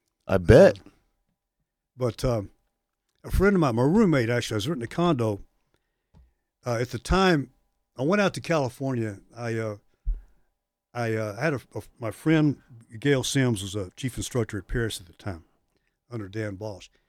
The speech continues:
Speaker 2: I got my tandem rating in eighty-six, and we weren't doing any tandems in Houston to speak of. You know Tony Loper?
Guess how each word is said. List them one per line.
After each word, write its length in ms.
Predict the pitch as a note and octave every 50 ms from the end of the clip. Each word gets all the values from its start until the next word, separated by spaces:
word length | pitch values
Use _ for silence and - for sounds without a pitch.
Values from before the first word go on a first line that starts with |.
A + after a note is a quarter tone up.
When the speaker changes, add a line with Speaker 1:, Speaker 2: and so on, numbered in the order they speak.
| _ _ _ _ _ _ -
Speaker 2:
I 80 | A#2+ A#2+
got 160 | D3+ D#3 C3
my 80 | A2 G#2+
tandem 360 | - - F3 G3 G3 E3 C3
rating 300 | A#2+ A2+ A2 A2+ A#2 A2+
in 100 | G#2+ G#2
eighty-six, 600 | G#2+ G#2+ G2+ F#2+ - - F3+ F3+ E3+ - - -
and 280 | A#2+ A2+ G#2 F#2+ G#2 A2
we 180 | C#3+ D3+ C#3+
weren't 340 | C3+ D3+ G3 G3 D3+ A#2 A2
doing 300 | B2 D3+ D3+ C#3 B2+ B2
any 160 | C#3+ D#3 D3
tandems 380 | B2 - D#3 D3+ C3+ B2+ - -
in 80 | A2 F#2+
Houston 300 | G2+ C3 A#2 - - F#2
to 60 | -
speak 280 | - - A#2+ A2+ G#2 -
of. 160 | E2+ - - _ _ _ - - - - - _ _ _ _ _ _ _ _ _ _ _ _
You 100 | - C#3
know 120 | D#3 D#3+ B2+
Tony 260 | - - E3 D#3+ D3
Loper? 400 | C3 C3 D3+ E3 - F#3 F3 D3